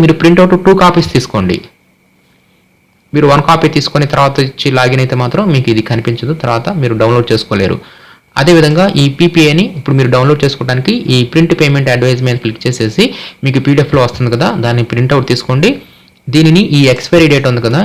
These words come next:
ఈ ఎక్స్పైరీ డేట్ అయ్యే లోపు మనం బ్యాంక్లో అప్రూవ్ చేయించుకోవాలి. ప్రింట్ పేమెంట్ అడ్వైజ్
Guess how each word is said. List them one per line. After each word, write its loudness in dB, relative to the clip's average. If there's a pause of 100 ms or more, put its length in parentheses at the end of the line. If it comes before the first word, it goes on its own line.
(120)
ఈ 0
ఎక్స్పైరీ -2
డేట్ 0 (140)
అయ్యే 2 (200)
లోపు 2 (640)
మనం 4 (300)
బ్యాంక్లో 4 (160)
అప్రూవ్ 2
చేయించుకోవాలి. 0 (960)
ప్రింట్ 0 (100)
పేమెంట్ 2
అడ్వైజ్ 2